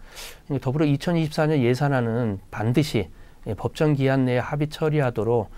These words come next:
어, 양당이 같이 노력도 하고 지금 여러모로 지금 예결 심사에 심혈을 기울이고 있습니다.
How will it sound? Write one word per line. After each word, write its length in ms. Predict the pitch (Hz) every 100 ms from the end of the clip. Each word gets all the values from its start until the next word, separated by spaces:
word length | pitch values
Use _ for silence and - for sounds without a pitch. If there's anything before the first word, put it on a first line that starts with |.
| - - -
어, 140 | 123 113
양당이 460 | 104 120 131 127
같이 320 | 117 101 - 123
노력도 460 | 113 135 139 -
하고 420 | 110 117 117 117
지금 260 | 120 - 113
여러모로 520 | 95 135 143 120 110
지금 340 | 107 107 107 101
예결 300 | - 113 120
심사에 360 | 120 120 117 113
심혈을 420 | 110 127 127 123
기울이고 480 | - 104 110 107 104 - - -
있습니다. 540 | 104 - 110 92 82